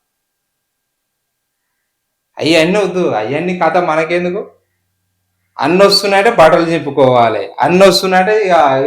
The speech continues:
ఏ మా జెండా, మా పార్టీ, మాది కథ. అరే ఆగముందుగా ఆ పరిస్థితి ఏం లేదు. అలా శ్రామిక కులాలు, ఎస్సీ, ఎస్టీ, బీసీలు ఈ, వీళ్ళది ఈ తెలంగాణ రాష్ట్రం, ఈ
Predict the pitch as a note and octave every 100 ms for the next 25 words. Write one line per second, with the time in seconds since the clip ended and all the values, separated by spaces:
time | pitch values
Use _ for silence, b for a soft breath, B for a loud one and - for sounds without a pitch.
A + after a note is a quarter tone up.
0 | F3 A3 A#3+ - D#3 D3 D#3 F#3+ F3+ D#3+
1 | F#3 F#3+ F#3 D#3 C#3 E3+ F3+ - E3+ F3
2 | E3+ E3+ - - _ _ _ _ _ _
3 | C3 E3 F#3+ G3 F3+ D#3+ F3+ D#3+ - -
4 | - _ _ _ _ _ _ _ _ _
5 | _ _ _ _ _ _ _ _ _ _
6 | _ _ _ _ _ _ G#3+ G#3+ F3+ G3+
7 | A#3+ A#3+ A#3 A3 F#3 E3 - C#3+ D#3+ D#3+
8 | F#3+ D#3+ B2 F3+ G3+ F#3 F3+ F3+ A#2 G#2+
9 | - - C#3 G#3 G#3+ G#3 E3+ E3 F3 F3
10 | D#3 D3+ - G3+ F3 - G3 C3+ F3+ F#3
11 | G3 F#3 G3 A#3+ F#3+ A#3+ - G3 A#3 B3+
12 | A#3+ F#3+ F3 F3+ F3+ E3 F3+ F#3 F#3 E3+
13 | D#3+ D#3+ F3 D#3+ E3